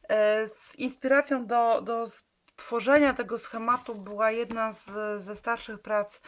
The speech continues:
e, skraperki Scrap Queen. E, nie jestem w stanie Wam teraz podlinkować, nie jestem w stanie Wam znaleźć tego tutorialu. Jeden ze starszych, nie wiem, około roku i to bodajże był, e, był album świąteczny. E,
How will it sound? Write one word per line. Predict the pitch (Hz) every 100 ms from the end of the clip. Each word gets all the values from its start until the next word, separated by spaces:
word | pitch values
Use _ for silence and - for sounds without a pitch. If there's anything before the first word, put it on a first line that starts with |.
| - - - _
e, | 202 202
skraperki | 196 - 214 214 240 233 220
Scrap | - - _ - 220 220 _ _
Queen. | - 226 233 - - - - -
E, | 220 214 208 202 202 - -
nie | 226 226 233 247 262 262 254
jestem | 226 196 247 240 233 220
w |
stanie | - 233 226
Wam | 214
teraz | 208 226 214
podlinkować, | - 208 214 214 214 214 208
nie |
jestem | 214 202
w | 196
stanie | 214 214
Wam | 202 208
znaleźć | 165 170 202 208 220 196 190
tego | - 175
tutorialu. | 202 196 208 196 190 220 - - - - -
Jeden | 262 277 254
ze | 233
starszych, | 233 247 247 220
nie | 254
wiem, | 214 214
około | 214 - 240 226 220
roku | 240 262 - 262 262
i | -
to | 240
bodajże | 208 233 240 220
był, | 190 220 208 -
e, | 214 208 -
był | 185 214 -
album | 240 233 233
świąteczny. | - 240 233 214 202 - 214 - - - - - - _
E, | 214 208 208